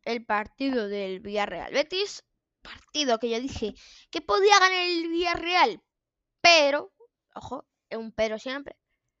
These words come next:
pero que la casa de apuestas daba el partido muy hecho al Villarreal. Y que yo dije, "Mm, me parece un partido que está muy desbalanceado, me parece que es muy desbalanceado, que el Betis tiene más oportunidades de ganar".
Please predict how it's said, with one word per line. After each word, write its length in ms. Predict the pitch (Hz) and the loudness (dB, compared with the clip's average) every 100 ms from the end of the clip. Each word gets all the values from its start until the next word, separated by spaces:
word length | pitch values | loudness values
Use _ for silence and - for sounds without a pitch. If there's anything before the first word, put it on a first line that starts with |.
| _ _ _ _ _ | _ _ _ _ _
pero 320 | - 311 320 311 | 2 2 2 0
que 100 | 262 | 0
la 140 | 240 | 0
casa 220 | 262 - | -2 0
de 60 | 285 | 0
apuestas 460 | 269 277 277 311 | 2 0 0 -2
daba 240 | 254 269 330 | -2 -2 -4
el 140 | 285 | -6
partido 400 | 233 208 277 285 | -8 -8 -4 -4
muy 280 | 233 285 302 - _ | -4 -6 -10 -14 _
hecho 360 | - 302 - 330 | 0 0 0 -4
al 140 | 226 196 | -4 -8
Villarreal. 560 | - - 226 285 233 - - - | -10 -8 2 4 4 -2 -20 -14
Y 80 | 285 | -6
que 120 | 381 | 4
yo 220 | 605 440 | 8 8
dije, 340 | 277 - 208 - - - - - - | 6 -6 -14 -16 -20 -20 -20 -18 -10
"Mm, 220 | 285 302 | -6 -4
me 60 | |
parece 260 | 277 294 339 | 2 2 2
un 180 | 370 - _ | -6 -8 _
partido 500 | 311 294 - 311 330 | 6 6 4 -4 -4
que 80 | 285 | -4
está 240 | - 277 | 0 0
muy 220 | 254 285 | 0 -4
desbalanceado, 1160 | 285 262 233 233 240 240 202 - 220 208 233 294 | -2 -2 0 -2 -2 -4 -10 -8 0 2 2 -2
me 120 | 302 | -6
parece 400 | 226 214 233 254 | -2 -2 -2 -8
que 180 | 240 220 | -6 -8
es 80 | 214 | -10
muy 220 | 214 226 | -10 -6
desbalanceado, 1120 | 233 220 214 - 208 208 208 - 208 208 240 285 - - _ _ _ _ _ _ _ _ _ - | -4 -4 -8 -10 -8 -8 -8 -12 -6 -4 -4 -8 -14 -20 _ _ _ _ _ _ _ _ _ -12
que 300 | 247 220 214 | -4 -2 -2
el 80 | |
Betis 400 | 214 247 302 294 | -2 -4 -4 -6
tiene 240 | - 262 294 | -6 -4 -2
más 240 | 240 277 | -2 -2
oportunidades 600 | - 254 220 220 214 208 | -6 -8 -8 -10 -4 -2
de 60 | 214 | -2
ganar". 420 | 208 269 277 202 | -2 0 0 -2